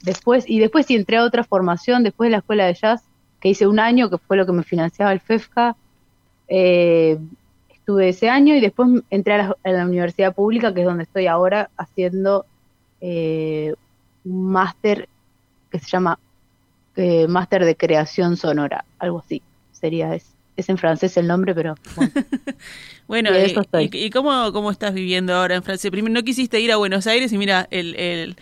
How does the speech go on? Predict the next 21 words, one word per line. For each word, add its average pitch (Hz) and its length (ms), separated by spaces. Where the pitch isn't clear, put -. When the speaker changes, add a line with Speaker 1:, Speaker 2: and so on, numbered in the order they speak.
Speaker 2:
el 196 100
destino 247 320
te 208 100
llevó 214 200
bastante 220 380
más 202 180
lejos, 240 500
hablando 202 380
otro 190 160
idioma, 240 760
este, 175 520
¿cómo, 208 480
cómo 202 160
es 214 60
la 277 60
Speaker 1:
Sí, 277 40
sí. 269 40
Speaker 2:
experiencia 180 500
allí? 170 180
Speaker 1:
Bueno, 240 640
eh, 202 580